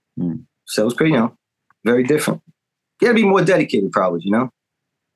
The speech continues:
Speaker 2: Spend a lot of
Speaker 1: Yeah.
Speaker 2: time making photocopies and, pho-, you know,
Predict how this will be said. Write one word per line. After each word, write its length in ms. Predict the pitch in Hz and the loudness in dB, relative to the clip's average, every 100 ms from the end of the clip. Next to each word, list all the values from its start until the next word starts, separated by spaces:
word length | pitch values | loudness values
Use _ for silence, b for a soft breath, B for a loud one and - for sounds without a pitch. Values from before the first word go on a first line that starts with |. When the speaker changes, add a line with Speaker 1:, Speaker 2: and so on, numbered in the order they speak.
| _ | _
Speaker 2:
Spend 240 | - - 143 | -4 0 2
a 40 | |
lot 140 | 143 131 | 2 2
of 60 | |
Speaker 1:
Yeah. 80 | 147 | 2
Speaker 2:
time 120 | 127 | 2
making 220 | 127 123 104 | 2 2 0
photocopies 760 | 135 123 123 139 123 123 117 | 2 2 2 0 0 0 0
and, 140 | 98 92 | -2 -2
pho-, 180 | 113 | -2
you 80 | 131 | 0
know, 240 | 104 95 | 0 -2